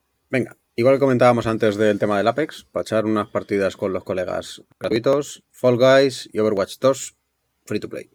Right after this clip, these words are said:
Aparte del multi. Bueno, Fall Guys pasa a ser free to play y Overwatch dos, la, el multi va a ser free to play. En lugar de ser que si tenías el uno ahora era gra-, el otro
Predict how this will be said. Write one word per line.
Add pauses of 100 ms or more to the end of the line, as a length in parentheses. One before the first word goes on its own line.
(2250)
Aparte
del
multi. (280)
Bueno,
Fall
Guys
pasa
a
ser
free
to
play (200)
y
Overwatch
dos, (100)
la,
el
multi
va
a
ser
free
to
play. (360)
En
lugar
de
ser
que
si
tenías
el
uno
ahora
era
gra-,
el
otro